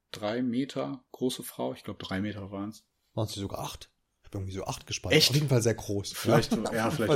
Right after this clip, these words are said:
Speaker 2: Sehr
Speaker 1: umgerechnet. Ich weiß es nicht mehr.
Speaker 2: Ja, das kann
Speaker 1: Also
Speaker 2: auch sein.
Speaker 1: acht Meter im Spiel würde aber auch nicht hinkommen vom Maßstab her,
Speaker 2: Nee,
Speaker 1: glaub ich.
Speaker 2: nicht so richtig. Kommt, ja, man weiß, ja, stimmt.
Speaker 1: Ja.
Speaker 2: <laughs> Auf jeden Fall
Speaker 1: Darunter
Speaker 2: sehr
Speaker 1: ist,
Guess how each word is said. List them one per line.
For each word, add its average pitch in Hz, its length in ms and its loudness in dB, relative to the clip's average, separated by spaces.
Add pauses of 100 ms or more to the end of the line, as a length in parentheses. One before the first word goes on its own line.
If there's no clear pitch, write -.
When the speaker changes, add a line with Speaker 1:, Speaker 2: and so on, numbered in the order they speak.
Speaker 2:
Sehr 113 80 2
Speaker 1:
umgerechnet. 101 440 2
Ich - 140 -4
weiß 104 180 0
es 98 140 -2
nicht 90 160 -4
mehr. 98 140 -4 (180)
Speaker 2:
Ja, 117 180 6
das 113 100 4
kann 104 140 2
Speaker 1:
Also 123 160 8
Speaker 2:
auch 101 40 2
sein. 95 240 -6
Speaker 1:
acht - 220 0
Meter 131 480 6 (260)
im 120 140 -4
Spiel 117 320 0
würde 107 160 4
aber 101 140 2
auch 110 80 -4
nicht 107 140 -6
hinkommen 101 360 -8
vom 104 160 -8
Maßstab 107 460 -8
her, 104 160 -2
Speaker 2:
Nee, 113 60 -4
Speaker 1:
glaub 123 160 -8
ich. 110 80 -6
Speaker 2:
nicht 104 80 -4
so 107 80 -4
richtig. - 260 -6
Kommt, 127 160 -2
ja, 120 120 6
man 123 140 4
weiß, 120 180 0
ja, 104 240 0
stimmt. - 180 -10
Speaker 1:
Ja. 104 200 2
Speaker 2:
<laughs> - 20 -18
Auf 135 260 4
jeden 151 120 8
Fall 151 120 12
Speaker 1:
Darunter 156 100 12
Speaker 2:
sehr 139 60 12
Speaker 1:
ist, 135 60 6